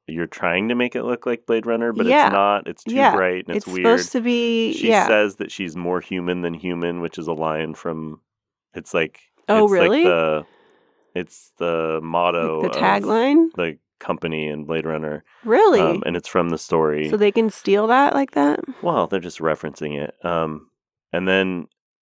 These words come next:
Speaker 1: yeah, there's this toy maker that they go see, and he makes weapons in this, and they blow up the whole building, but then they find him, and they need him to talk 'cause he's their only suspect, like, he knows stuff.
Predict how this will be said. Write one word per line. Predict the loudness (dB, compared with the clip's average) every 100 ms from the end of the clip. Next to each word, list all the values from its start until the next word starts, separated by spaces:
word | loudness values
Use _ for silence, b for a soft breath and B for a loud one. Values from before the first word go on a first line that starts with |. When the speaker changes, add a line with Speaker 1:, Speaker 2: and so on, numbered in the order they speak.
| _ -2
Speaker 1:
yeah, | 0 2
there's | 0 -2
this | -6 -6
toy | -4 -2 0
maker | -2 -4 -6
that | -6 -6
they | -4
go | -2 -4
see, | -4 -4
and | -2
he | -2
makes | -2 -2 -4
weapons | -4 -2 -6 -8 -14 -12
in | -10
this, | -10 -14 -20 -18 -10
and | -8 -8 -10 -16 _ _ _
they | -10 -6
blow | -2 -2
up | -2 -8
the | -6
whole | -6
building, | -4 -6 -6 -10 -10
but | -10
then | -10 -8
they | -10
find | -10 -4 -2 -2 -4
him, | -6 -6 -8
and | -10 -8
they |
need | -6 -6
him | -6 -10
to | -12
talk | -4 -2 -2 -6
'cause | -16 -14
he's | -6
their | -4 -4
only | -6
suspect, | -4 -6 -4 -10 -10 -8
like, | -10 -10
he |
knows | -10 -8 -8 -2
stuff. | 0 0 -4